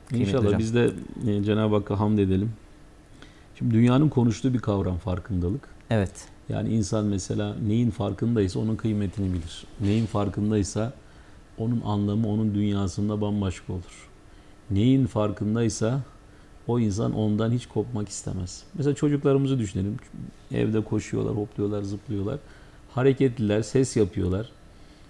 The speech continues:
Speaker 2: Düşünün ki koşamayan çocuklarımız olsa, yürüyemeyen, hatta bizim ne dediğimizi fark edemeyen çocuklarımız olsa,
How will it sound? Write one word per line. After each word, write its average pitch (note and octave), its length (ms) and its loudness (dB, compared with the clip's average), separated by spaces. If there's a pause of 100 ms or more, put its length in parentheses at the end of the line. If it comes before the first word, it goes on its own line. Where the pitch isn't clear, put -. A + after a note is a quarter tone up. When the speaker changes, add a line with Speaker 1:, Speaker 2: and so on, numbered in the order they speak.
(600)
Speaker 2:
Düşünün F3+ 360 2
ki G#2+ 220 2 (1160)
koşamayan D#3 560 4
çocuklarımız C3+ 640 2
olsa, F2 380 -2 (720)
yürüyemeyen, G2+ 640 2
hatta G#2+ 380 0
bizim A2 260 2
ne B2+ 160 4
dediğimizi A2+ 580 2
fark G#2 360 0
edemeyen G#2 460 -2
çocuklarımız F#2+ 680 -6
olsa, F2+ 320 -6